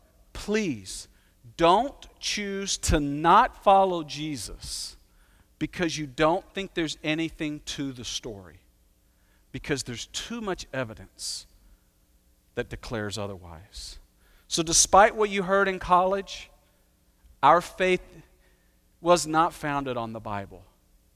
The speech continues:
It was founded on a Savior who rose from the dead,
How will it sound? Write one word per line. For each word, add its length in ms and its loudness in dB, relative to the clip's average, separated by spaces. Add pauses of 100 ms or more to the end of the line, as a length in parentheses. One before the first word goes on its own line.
(1040)
It 60 -12
was 180 -6
founded 340 0
on 120 -4
a 60 -8
Savior 540 -6 (840)
who 120 -14
rose 340 -6
from 220 -10
the 80 -12
dead, 360 -12